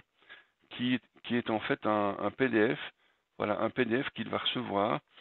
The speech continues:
et un P D F qui est modifiable. Donc, le client va remplir tout ce qui lui est demandé ici, en tout cas dans la mesure du possible, et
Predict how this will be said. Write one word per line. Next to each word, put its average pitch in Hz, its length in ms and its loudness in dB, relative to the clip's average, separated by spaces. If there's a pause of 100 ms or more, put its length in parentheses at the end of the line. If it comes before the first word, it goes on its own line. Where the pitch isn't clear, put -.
(320)
et 107 140 4
un 104 80 4
P 107 160 0
D 113 200 2
F - 60 -10
qui - 180 -4
est 117 60 2
modifiable. 104 880 -2 (720)
Donc, 110 240 0
le 107 80 0
client 113 560 2 (400)
va 98 240 4
remplir 120 800 -2 (180)
tout 131 100 -10
ce - 100 -12
qui - 120 -10
lui 104 260 0
est 107 160 4 (360)
demandé 104 520 0
ici, 95 540 -4
en - 80 -8
tout - 140 -14
cas 107 180 -4 (360)
dans 104 120 -2
la 104 80 2
mesure 98 300 -4
du 98 100 -10
possible, 117 640 -6 (460)
et 117 180 0